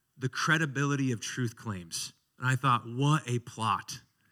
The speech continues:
You know how Hollywood is prophetic? Oftentimes they're like, they're just letting us in on what's already happening in the prevailing culture,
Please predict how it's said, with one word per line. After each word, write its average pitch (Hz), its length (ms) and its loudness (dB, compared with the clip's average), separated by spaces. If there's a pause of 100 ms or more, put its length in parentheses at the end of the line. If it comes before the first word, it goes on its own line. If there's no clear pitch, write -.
(300)
You 208 80 4
know 262 100 12
how 214 80 10
Hollywood 165 520 8
is 156 140 4
prophetic? 147 540 2
Oftentimes 143 640 2
they're 143 100 2
like, 135 220 6 (320)
they're 160 80 8
just 170 240 6
letting 165 300 8
us 135 140 4
in 151 140 4
on 151 240 6
what's 143 200 2
already 147 280 4
happening 139 380 2
in 131 60 0
the 123 80 -2
prevailing 127 400 -2
culture, 131 540 -2